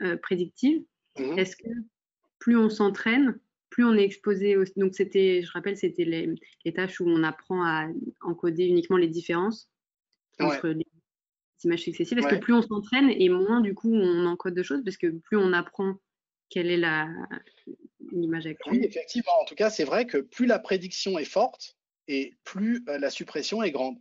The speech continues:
Speaker 2: Oui, ça, c'est tout à fait vrai. On peut voir même dans des tâches de laboratoire que plus le sujet a une prédiction forte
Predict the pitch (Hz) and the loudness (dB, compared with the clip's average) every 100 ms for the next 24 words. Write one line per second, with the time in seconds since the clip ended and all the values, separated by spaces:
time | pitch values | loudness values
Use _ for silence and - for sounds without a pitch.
0 | - 202 165 147 135 208 175 - 139 131 | -10 -6 -4 -6 -10 -4 -4 0 0 0
1 | 180 233 131 120 143 151 156 175 151 139 | 0 0 -4 -10 -6 -2 0 0 -2 -2
2 | 139 143 139 131 123 120 120 202 220 - | -2 -2 -2 -4 -4 -6 -2 -4 -4 -10
3 | 127 - 190 - 165 165 151 139 147 139 | -14 -8 -8 -8 -6 -4 -2 -4 -8 -8
4 | - 139 - 185 233 - | -10 -10 -4 -2 -2 -4